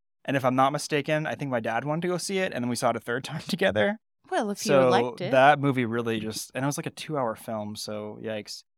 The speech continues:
Speaker 1: Uh, yeah, I, I, whatever, it doesn't matter. I'm looking really forward to Tron Light Cycle Run.
Speaker 2: There you go.
Speaker 1: It's gonna be good. I sp-, I wanna, I, I want to ride it at night, though. I don't wanna, wanna ride it during the day.
Speaker 2: Yeah, I would like to see it when it is dark.
Speaker 1: Yeah,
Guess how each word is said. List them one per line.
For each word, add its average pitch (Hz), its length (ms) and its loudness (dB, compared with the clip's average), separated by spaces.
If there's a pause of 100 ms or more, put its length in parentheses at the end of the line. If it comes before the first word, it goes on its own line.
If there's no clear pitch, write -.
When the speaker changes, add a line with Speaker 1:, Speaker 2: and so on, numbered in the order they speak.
(580)
Speaker 1:
Uh, 107 280 0
yeah, 110 240 0 (140)
I, 143 300 4
I, - 80 8
whatever, 120 360 2
it 107 40 -4
doesn't 113 180 -6
matter. 101 220 -4
I'm 170 80 2
looking 170 260 2
really 117 220 0
forward 104 400 -10
to 107 320 -12 (680)
Tron 123 200 0
Light 107 160 -2
Cycle - 220 -12
Run. - 240 -12 (400)
Speaker 2:
There 160 60 -20
you 160 40 -20
go. 226 280 -12 (180)
Speaker 1:
It's - 80 -20
gonna 117 140 -10
be 135 60 -8
good. 127 340 -4
I - 100 -8
sp-, - 80 -12
I 117 80 -2
wanna, 160 260 4
I, 143 240 4 (140)
I 156 80 0
want 131 280 0
to 151 60 -6
ride 135 160 0
it 117 80 -4
at 110 80 -10
night, 104 220 -8
though. 104 120 -6
I 104 60 -6
don't 110 120 -12
wanna, 110 220 -12
wanna 110 220 -8
ride 104 160 -10
it 107 80 -18
during 107 200 -10
the 107 80 -16
day. - 240 -14 (340)
Speaker 2:
Yeah, 170 240 2
I 127 120 2
would 151 140 0
like 143 180 0
to - 120 -14
see 156 220 -10
it - 80 -10
when 156 160 -10
it 151 140 -12
is 156 180 -14
dark. 139 260 -4 (120)
Speaker 1:
Yeah, 117 280 -6